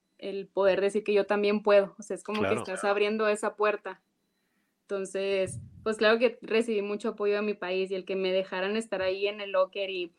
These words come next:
Speaker 1: sacar mi bandera de que, pues, estoy muy orgullosa de, de mi país, de mi, de mi herencia, de dónde vengo, de quién soy, pues, mujer mexicana, pues, fue,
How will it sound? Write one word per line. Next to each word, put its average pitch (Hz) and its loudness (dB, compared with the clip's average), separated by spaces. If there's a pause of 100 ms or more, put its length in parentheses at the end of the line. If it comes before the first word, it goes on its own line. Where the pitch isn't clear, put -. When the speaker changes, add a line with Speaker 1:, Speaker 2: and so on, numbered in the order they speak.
(160)
Speaker 1:
sacar 196 -2
mi 202 4
bandera 190 2
de 175 -6
que, 170 -8
pues, - -18
estoy 170 -6
muy 180 -2
orgullosa 190 0
de, 185 2 (300)
de 202 0
mi 202 2
país, 220 2
de 202 2
mi, 190 -2
de 190 -4
mi 185 -4
herencia, 214 2
de 196 2
dónde 185 2
vengo, 208 4 (500)
de 196 -2
quién 185 -2
soy, 214 6 (300)
pues, 190 -6
mujer 185 -6
mexicana, 208 -4 (500)
pues, 202 0
fue, 196 2